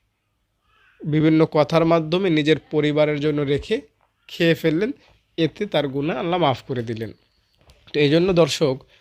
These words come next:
গুনাহটা যত বড়ই মনে হোক না কেন, সেই গুনাহের একটা সমাধান কিন্তু আছে। আপনার গুনাহ অবশ্যই আল্লাহ মাফ করবেন। কোন শ্রেণীর গুনাহ আপনি করেছেন ভাই? আমি তো এই কথাটা বলি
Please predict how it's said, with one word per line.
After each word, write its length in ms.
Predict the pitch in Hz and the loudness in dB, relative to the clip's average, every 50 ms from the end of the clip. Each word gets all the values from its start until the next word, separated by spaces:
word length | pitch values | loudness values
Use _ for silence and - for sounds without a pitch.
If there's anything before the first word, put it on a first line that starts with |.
| _ - - - _ _ _ 147 139 | _ -20 -20 -20 _ _ _ -14 -8
গুনাহটা 580 | 139 143 156 160 175 180 170 - 208 214 220 - - - _ _ _ _ 185 | -6 -4 -2 -2 -2 -4 -4 -4 -4 -4 -4 -6 -10 -16 _ _ _ _ -4
যত 240 | 151 151 151 151 - | -2 -2 -2 0 -2
বড়ই 420 | 175 156 147 151 143 147 175 196 202 | -4 -2 0 2 2 4 4 4 2
মনে 300 | 196 165 151 156 170 175 | 2 2 2 2 2 2
হোক 280 | 156 170 180 170 - | 2 0 -2 -2 -2
না 100 | 156 135 | -4 -4
কেন, 280 | 120 135 131 127 127 135 | -2 -4 -6 -6 -8 -8
সেই 540 | - - - - 151 147 147 147 147 147 143 | -10 -12 -6 -2 -2 0 0 0 0 -2 -2
গুনাহের 520 | 143 147 147 143 151 147 147 139 147 143 | -2 -2 0 0 0 0 0 0 0 0
একটা 240 | 139 - - 147 135 | -2 -4 -6 -10 -12
সমাধান 500 | - - 131 131 135 135 135 156 156 147 | -8 -6 -4 -4 -4 -4 -2 -4 -4 -4
কিন্তু 380 | - - 147 131 120 - 123 | -6 -6 -8 -8 -6 -4 -4
আছে। 420 | 117 110 104 - - - - - - - _ _ _ _ _ _ _ _ _ _ _ | -4 -4 -6 -8 -10 -12 -12 -14 -16 -20 _ _ _ _ _ _ _ _ _ _ _
আপনার 380 | 143 127 - _ - 165 160 | -12 -12 -10 _ -2 -2 -2
গুনাহ 440 | 147 139 143 147 160 180 190 170 151 | 0 0 0 0 2 2 2 2 2
অবশ্যই 400 | 143 143 156 156 - - 208 208 | 2 2 0 -2 -4 -2 0 0
আল্লাহ 220 | 208 196 202 208 202 | 2 2 2 2 4
মাফ 220 | 202 190 170 - | 2 2 0 -2
করবেন। 460 | - 165 139 120 113 117 110 101 - - _ | -4 -6 -6 -6 -6 -8 -10 -12 -12 -18 _
কোন 400 | _ 170 175 185 202 226 240 202 | _ -4 -2 0 0 0 -2 -4
শ্রেণীর 360 | - - 202 202 214 196 170 | -4 -4 -2 0 0 0 2
গুনাহ 240 | 143 147 143 135 127 | 2 0 0 0 0
আপনি 220 | 113 - 127 117 101 | -2 -4 -8 -10 -10
করেছেন 440 | 117 110 110 98 - 113 113 110 | -8 -8 -8 -8 -8 -10 -10 -8
ভাই? 320 | 110 117 127 135 127 113 - - _ _ _ - - - _ _ _ _ _ _ _ - | -6 -6 -4 -4 -6 -8 -10 -14 _ _ _ -20 -20 -20 _ _ _ _ _ _ _ -8
আমি 200 | 156 147 151 139 | -6 -4 -4 -2
তো 140 | - 160 | 2 2
এই 100 | 147 139 131 | 2 2 4
কথাটা 380 | - 147 135 - 135 - 147 135 | 2 -2 -2 0 -2 -4 -2 -2
বলি 380 | 131 135 135 131 143 147 131 | 0 0 2 2 2 2 0